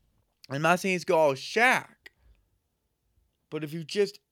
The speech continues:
if you just increase it by a bit and you fine tune, you just become what Frank Vogel wants you to become. You're unlocking your potential. Quote unquote unlocking your potential. I'm excited for DeAndre Ayton. Last year was rough.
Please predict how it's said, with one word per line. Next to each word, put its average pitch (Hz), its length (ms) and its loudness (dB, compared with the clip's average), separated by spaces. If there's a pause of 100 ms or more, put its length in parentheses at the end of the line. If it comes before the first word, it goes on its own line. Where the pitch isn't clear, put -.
(140)
if - 140 -16
you - 60 -18
just - 200 -8
increase 190 400 -10
it - 40 -14
by 180 140 2
a 147 60 0
bit 196 220 0
and 160 100 -6
you 151 80 -10
fine 170 380 -4
tune, 220 360 -6
you 160 140 -6
just 143 260 -12
become 185 540 -4 (300)
what 147 120 -2
Frank 190 300 -4
Vogel 180 240 2
wants 165 280 -6
you 170 60 -10
to 135 60 -12
become. 202 680 -4 (1500)
You're 165 140 0
unlocking 196 500 4
your 131 100 -8
potential. - 600 -8 (220)
Quote 175 180 -4
unquote 185 200 -6
unlocking 165 360 -2
your 156 60 -10
potential. 135 640 -12 (760)
I'm 320 240 4
excited 233 400 0
for 175 140 -10
DeAndre 117 520 -6
Ayton. 62 220 -16 (460)
Last 285 440 2
year 269 120 -4
was 226 200 -4
rough. - 640 -4